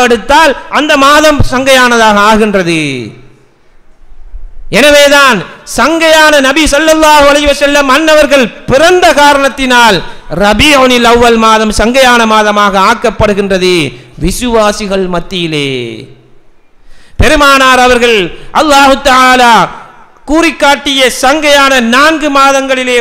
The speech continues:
ஒரு மாதத்திலே பிறந்திருந்தார்கள் என்றால், சங்கையான மாதத்திலே அவர்கள் பிறந்தார்கள் என்பதனால் அவர்கள் சங்கையானவர்களாக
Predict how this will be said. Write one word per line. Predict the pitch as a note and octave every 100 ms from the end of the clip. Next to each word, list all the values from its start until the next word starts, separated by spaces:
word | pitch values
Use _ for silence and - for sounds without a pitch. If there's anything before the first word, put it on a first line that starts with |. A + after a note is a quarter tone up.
| A3
ஒரு | C4 B3+ G#3+
மாதத்திலே | C#4 D4+ C#4+ C#4+ C4+ B3+ B3+
பிறந்திருந்தார்கள் | B3 A#3+ A#3 A3 G#3+ G3+ G3+
என்றால், | F#3+ G#3+ C#4+ F3 - - - - D#3
சங்கையான | G3+ A3+ A3 G#3 G3+ F#3+
மாதத்திலே | G#3 A#3+ A3 A#3+ A#3+ A3
அவர்கள் | A3+ G#3+ F#3
பிறந்தார்கள் | G#3+ C#4 C#4 C4 B3 B3+ B3
என்பதனால் | B3+ C4 C4+ C#4 C4
அவர்கள் | B3+ B3+ C4+ A#3 F3+ - - -
சங்கையானவர்களாக | A3 B3+ A#3+ A#3 A3+ A3 G#3+ A3 G#3+